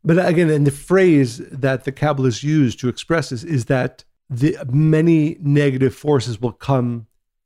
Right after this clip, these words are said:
and you might still do the action. It will be much less impactful. It's important to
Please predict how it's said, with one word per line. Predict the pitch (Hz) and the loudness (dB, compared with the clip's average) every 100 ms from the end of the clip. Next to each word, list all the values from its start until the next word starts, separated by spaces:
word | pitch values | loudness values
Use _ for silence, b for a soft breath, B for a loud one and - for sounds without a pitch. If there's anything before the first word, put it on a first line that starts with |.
| _ _ | _ _
and | 131 131 127 120 - _ _ - | -4 -2 -2 -4 -10 _ _ -2
you | 180 | 2
might | 208 - | 2 0
still | - 208 | 0 0
do | 151 | 2
the | 147 | 2
action. | - 165 - 123 117 | 0 -4 -6 -8 -10
It | 107 | -10
will | 120 | -8
be | 127 | -4
much | 123 135 160 | -4 -4 -4
less | 135 120 | -6 -6
impactful. | 127 117 127 - 135 | -8 -8 -8 -10 -14
It's | 139 | -12
important | 139 | -6
to | 175 | -4